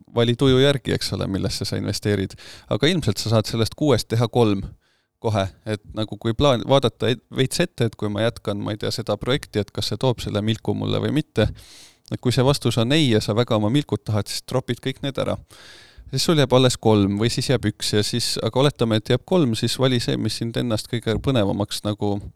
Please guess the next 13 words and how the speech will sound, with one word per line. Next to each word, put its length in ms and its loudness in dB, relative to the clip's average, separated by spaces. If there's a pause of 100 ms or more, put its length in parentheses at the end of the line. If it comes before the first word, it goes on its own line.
(200)
mis 160 -2
on 80 -2
kõige 160 -2
põnevam. 400 2 (720)
Sellepärast, 640 2
et, 160 0 (320)
eh, 160 0
tegelikult 400 0
nagu 220 0
ükskõik 340 0
mis 240 0
ideesse 480 0
investeerides, 960 0